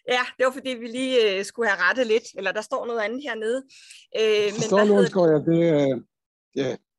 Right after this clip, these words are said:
Speaker 2: det har jeg jo heddet. Ja.
Speaker 1: Du har heddet det, ja. Øh,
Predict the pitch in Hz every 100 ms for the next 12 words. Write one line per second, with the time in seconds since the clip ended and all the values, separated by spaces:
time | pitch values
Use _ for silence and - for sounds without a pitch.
0 | - 127 147 147 131 139 139 143 _ _
1 | _ _ _ - - 202 269 262 311 240
2 | 233 190 190 170 _ _ _ _ _ -
3 | 226 202 190